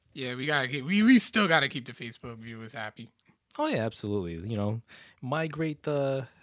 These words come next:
Speaker 2: Facebook users over onto the YouTube channel.
Speaker 1: Yep. So that's the sound we make. I turn my phone volume down. I don't know why it's still making that, but, uh, it's not gonna be long.
Speaker 2: All right, it's all right. It's all right. So yeah, if you're,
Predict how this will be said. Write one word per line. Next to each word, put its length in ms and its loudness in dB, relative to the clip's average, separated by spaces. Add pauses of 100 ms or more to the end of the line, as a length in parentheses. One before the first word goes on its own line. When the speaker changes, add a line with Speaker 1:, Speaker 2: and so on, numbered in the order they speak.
(120)
Speaker 2:
Facebook 460 -2
users 560 -4
over 380 2
onto 280 -2
the 80 -10
YouTube 440 -2
channel. 480 -2 (160)
Speaker 1:
Yep. 180 -18
So 160 -12
that's 300 -2
the 100 -12
sound 380 -6
we 100 -8
make. 220 -10
I 140 -6
turn 260 -12
my 120 -8
phone 640 -12 (200)
volume 420 -10
down. 320 -10
I 40 -14
don't 100 -14
know 80 -16
why 160 -14
it's 120 -14
still 200 -14
making 320 -16
that, 240 -12
but, 300 -18
uh, 240 -20 (160)
it's 180 -18
not 160 -20
gonna 100 -20
be 120 -20 (260)
long. 580 -14
Speaker 2:
All 60 -4
right, 160 -8
it's 140 -6
all 180 4
right. 240 0
It's 160 -6
all 180 2
right. 320 2 (680)
So 240 4
yeah, 280 4
if 180 2
you're, 400 6